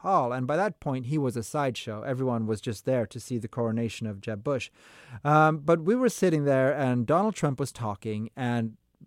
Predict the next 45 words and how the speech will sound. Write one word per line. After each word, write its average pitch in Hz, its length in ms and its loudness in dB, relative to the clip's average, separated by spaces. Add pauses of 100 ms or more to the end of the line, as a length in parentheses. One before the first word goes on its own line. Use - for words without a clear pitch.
(160)
Matthew 151 400 -4
Heimbach, 131 720 0 (100)
who 156 200 2
at 170 80 0
that 202 200 2
point 165 300 0
was 131 520 4 (440)
a 135 80 0
large 127 420 2
figure 151 380 0
on 117 100 -4
the 117 80 -6
far 117 280 -2
right, 107 260 -8
he 202 180 -6
was 127 220 2
just - 320 -8
laughing, 156 480 -2
like, - 180 -20
"Look 175 200 -4
at 165 100 -4
this 110 220 -6 (100)
idiot. 175 500 0 (440)
You 185 260 -6
know, 123 360 -4
he's, 147 500 -4
he's 175 300 -4
a 165 60 0
joke. 185 300 -2
He's 139 160 -6
never 156 180 -2
gonna 180 200 -4
become 170 320 -6
anything." 117 520 -6
And 139 160 -4
then 175 340 0 (580)
all 175 180 4
of 220 80 0
a 285 80 0
sudden, 165 360 2
he 175 180 -2
wasn't. 175 580 0
And 156 220 0
I 156 100 2
think 214 520 -2